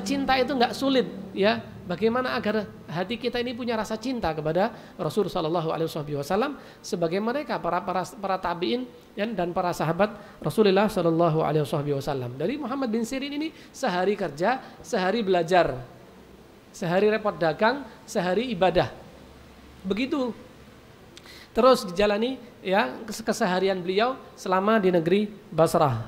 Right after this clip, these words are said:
Fakana idza imbalaja al-fajru wa asyraqatid dunya bi nuri rabbiha ghada ila masjidil Basrati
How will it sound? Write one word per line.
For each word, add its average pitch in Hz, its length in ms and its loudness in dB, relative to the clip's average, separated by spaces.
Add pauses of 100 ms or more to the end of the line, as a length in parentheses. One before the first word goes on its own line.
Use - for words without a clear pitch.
Fakana 247 560 2
idza 202 480 6 (240)
imbalaja 196 720 6
al-fajru 196 960 4 (200)
wa - 160 0
asyraqatid 170 720 0
dunya 180 400 6
bi 147 160 0
nuri 175 320 6
rabbiha 160 640 4
ghada 160 320 2
ila 151 320 2
masjidil 160 480 0
Basrati 185 560 0